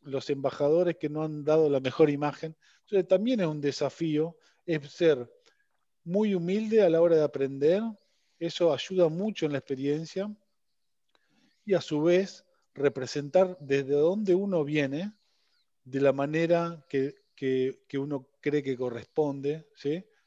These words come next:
Con muchísima humildad. O sea, eso, hay muchos desafíos para uno y para los filios, am, pero aprender sin duda es la motivación y, la,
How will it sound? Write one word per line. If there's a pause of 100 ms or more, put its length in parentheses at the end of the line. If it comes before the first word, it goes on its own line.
(140)
Con
muchísima
humildad. (240)
O
sea,
eso,
hay
muchos
desafíos
para
uno
y
para
los
filios, (460)
am, (340)
pero
aprender
sin
duda
es
la
motivación
y,
la,